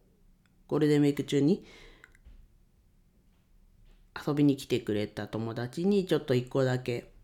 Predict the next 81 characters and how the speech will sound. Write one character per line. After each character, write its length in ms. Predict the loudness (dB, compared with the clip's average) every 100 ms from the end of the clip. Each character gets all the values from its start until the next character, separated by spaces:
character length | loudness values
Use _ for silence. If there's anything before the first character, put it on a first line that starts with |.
| -6
頼 200 | 0 2
み 180 | 2 0
た 100 | -4
い 60 |
こ 100 | -6
と 180 | -8 -8
が、 180 | -8 -8
一 160 | -8 -8
個、 260 | -12 -16 -16 _
二 240 | -8 -8
つ 120 | -8
か。 300 | -12 -12 -12 -20 -6
厳 100 | -2
密 140 | -2 0
に 40 | -2
は 60 |
二 220 | -2 -4
つ 140 | -2 -2
だ 80 | -4
っ 40 |
た 100 | -6
ん 80 | -8
で 80 | -8
す 120 | -6
け 100 | -2
ど、 140 | -2
頼 240 | 0 0 0
み 100 | 0
た 140 | -4
い 60 | -8
こ 100 | -10
と 120 | -10
が 140 | -10
あ 40 | -12
っ 20 |
て 480 | -6 0 0 0 -8
頼 180 | -2 2
み 140 | 2 2
ま 160 | 0
し 100 | -6
た。 160 | -10 -12 -14 -20 -20 -20 -20 -20 -20 -20 -8
で、 140 | -8
子 160 | -6 -4
供 560 | -2 0 4 4 4
が 160 | 4 2
い 100 | 2
た 160 | 2 2
り、 480 | 2 2 0 -4 -14
こ 160 | -10 -6
う、 60 | -4
来 160 | -4
週 200 | -4 -4
の 100 | -4
週 260 | -4 -2 0 0 -2
末 260 | -2 0
ぐ 140 | 2 2
ら 100 | 2
い 60 |
ま 100 | 2
で 100 | 2
に 80 | 2
ち 60 | 0
ょ 40 |
っ 20 |
と 100 | -4
お 60 | -2
願 200 | -2 -2
い 60 | -2
で 100 | -2
き 140 | -4
る 80 | -4
か 140 | -4
な 140 | -4 -4
っ 60 |
て 80 | -4
こ 120 | -6
と 160 | -4 -2
で 80 | 0
お 80 | 0
願 340 | 0 0 -2
い 100 | -2